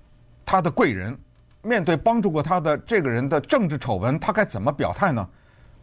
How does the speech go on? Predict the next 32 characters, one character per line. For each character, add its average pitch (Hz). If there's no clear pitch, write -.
那 131
么 104
在 107
一 143
九 101
九 156
九 117
年 85
的 123
时 -
候， 82
他 107
就 92
发 127
表 95
了 82
一 117
篇 110
文 90
章， 127
发 135
表 95
在 95
报 147
纸 98
上 117
面 95
一 101
个 113
公 120
开 156
信， 135